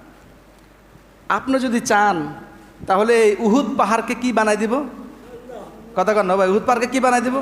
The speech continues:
স্বর্ণ। কিন্তু নবীজি কি নিছিলেন? না, নবীজি নেন নাই। মা ফাতেমার থেকে একটা ঘটনা আমরা জানি, যেটা তাসবিহে ফাতেমা আসছে, "সুবহানাল্লাহ, আলহামদুলিল্লাহ, লা ইলাহা ইল্লাল্লাহ।"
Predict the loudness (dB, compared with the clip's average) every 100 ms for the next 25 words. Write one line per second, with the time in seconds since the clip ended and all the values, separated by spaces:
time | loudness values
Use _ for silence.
0 | -6 -4 -2 -4 -10 -16 -18 -20 -20 -20
1 | -8 0 0 0 -2 0 -2 0 2 2
2 | -2 -12 -18 -20 -18 -18 -18 -18 -18 -10
3 | -6 -4 -2 -2 -2 -4 -8 -12 -18 -20
4 | -20 -20 -20 -20 -20 -20 -20 -20 -14 -4
5 | 0 2 2 0 2 0 0 0 0 0
6 | 0 0 0 0 0 0 2 0 0 -6
7 | -10 -4 -2 2 0 0 -2 -2 -2 -2
8 | 0 0 -2 -4 -4 0 0 0 2 0
9 | 0 -2 -4 -4 -2 0 2 2 0 -2
10 | -6 -8 -10